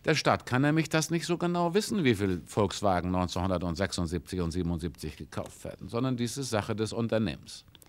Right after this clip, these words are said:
Es ist ein Unternehmen, in dem die Arbeitnehmerschaft eine erhebliche Rolle spielt im Aufsichtsrat,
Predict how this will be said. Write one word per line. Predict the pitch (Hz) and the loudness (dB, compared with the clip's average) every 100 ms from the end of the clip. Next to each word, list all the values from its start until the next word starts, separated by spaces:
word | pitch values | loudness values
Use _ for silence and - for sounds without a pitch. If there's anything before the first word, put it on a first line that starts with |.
| - | -10
Es | - | -6
ist | |
ein | 110 | -2
Unternehmen, | 104 107 120 151 151 | 0 2 2 2 2
in | 123 | 2
dem | 107 101 90 - - _ _ - | 4 4 2 -6 -18 _ _ -14
die | - | -4
Arbeitnehmerschaft | 87 107 107 127 147 143 151 151 - - - - - - | 2 4 4 4 4 4 4 0 -4 -20 -20 -20 -20 -12
eine | 104 110 | -2 4
erhebliche | 107 104 101 104 | 6 6 4 6
Rolle | 139 151 | 6 4
spielt | - 156 | 2 0
im | 143 117 | 2 2
Aufsichtsrat, | 139 - 147 131 151 | 0 0 -4 0 -2